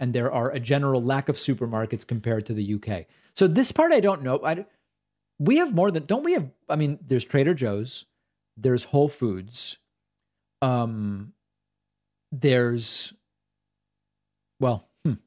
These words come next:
that's actually interesting. Is, is Wegmans national? I'm not even sure. Maybe Barney's onto something. Maybe we only have, like, two national supermarket chains. Like, I know Stop and Shop is just a Northeast thing, I believe.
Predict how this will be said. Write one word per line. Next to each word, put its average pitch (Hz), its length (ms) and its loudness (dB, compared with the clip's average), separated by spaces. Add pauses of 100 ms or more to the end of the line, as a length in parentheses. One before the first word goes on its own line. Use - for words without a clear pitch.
that's 127 160 2
actually 131 240 2
interesting. 104 340 -6
Is, 139 300 0
is 135 120 2
Wegmans 131 480 0
national? 165 400 -4
I'm 156 140 2
not 208 140 4
even 160 140 0
sure. - 280 -2 (260)
Maybe 220 280 4
Barney's 196 400 4
onto 180 240 2
something. 110 260 -4
Maybe 156 200 6
we 170 180 2
only 160 260 0
have, 147 160 4
like, 117 240 -4
two 170 240 0
national 104 460 -4
supermarket 98 640 -8
chains. 82 380 -12 (260)
Like, 127 160 -2
I 135 60 0
know 170 320 0 (380)
Stop 156 360 -2
and 147 120 -2
Shop 113 280 -2
is 107 80 -6
just - 200 -10
a 120 40 -4
Northeast 110 520 -2
thing, 85 160 -8
I 87 120 -6
believe. 87 400 -12